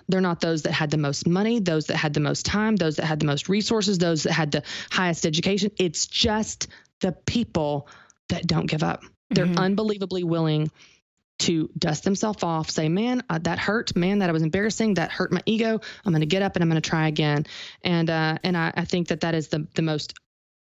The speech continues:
Speaker 1: core message for en-, being an entrepreneur or starting a business of any kind, even if it's quote unquote just a little Etsy shop. You've just gotta keep going if you're going to last, because you're gonna learn the most by doing. So get out there and get moving
Speaker 2: Right.
Speaker 1: and try some stuff.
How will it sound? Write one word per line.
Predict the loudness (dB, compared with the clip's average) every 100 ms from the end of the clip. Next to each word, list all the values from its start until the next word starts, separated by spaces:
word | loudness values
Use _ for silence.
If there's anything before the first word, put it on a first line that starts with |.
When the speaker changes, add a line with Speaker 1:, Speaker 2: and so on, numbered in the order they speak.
| -10
Speaker 1:
core | -8 -4 -2 0 2
message | 0 0 -2 -2 -2
for | -2 0
en-, | -2 -2 -2
being | 0
an | 0
entrepreneur | -2 -2 -2 0 0 -4 -10 -8 -4
or |
starting | -2 0 2 2 0
a | -2
business | 0 0 0 0
of |
any | 0 0
kind, | 0 0
even | 0 2 2 2 2
if | 0
it's | -4
quote | -4 0 2
unquote | 2 0 0
just | 0 0 0
a | 0
little | 2 2 2
Etsy | 0 0 0
shop. | 2 0 -2 -6 -14 -18 -20 _
You've | 0 2
just | 2 2
gotta | 0
keep | 0 -2 0
going | 0 2 2 2 2
if | -2 0 -2
you're | 0
going | 2 2
to | 0 0
last, | 2 0 0 -4
because | 0 0 0 0
you're | 0
gonna | 2
learn | 4 4 4
the | 4
most | 2 0
by | -2 0
doing. | 2 2 2
So | 0
get | 0 0
out | 0
there | 2
and | 2
get | 2
moving | 2 2 2
Speaker 2:
Right. |
Speaker 1:
and | 2
try | 0 -2
some | -2 -6
stuff. | -4 -4